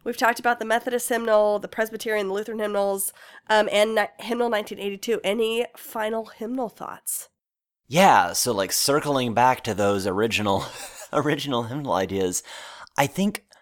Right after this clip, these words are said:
Speaker 2: do we wanna just say one or two things about what,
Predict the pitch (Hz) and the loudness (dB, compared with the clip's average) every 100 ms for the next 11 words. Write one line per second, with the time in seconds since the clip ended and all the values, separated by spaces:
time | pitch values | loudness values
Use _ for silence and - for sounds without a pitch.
0 | _ _ _ _ _ 113 107 165 302 349 | _ _ _ _ _ -4 0 4 6 4
1 | 214 135 - 143 135 113 127 120 113 104 | 2 2 4 4 4 2 0 -2 -4 -4
2 | 104 107 - 104 104 - 98 98 101 - | -6 -6 -4 2 2 2 0 2 2 -2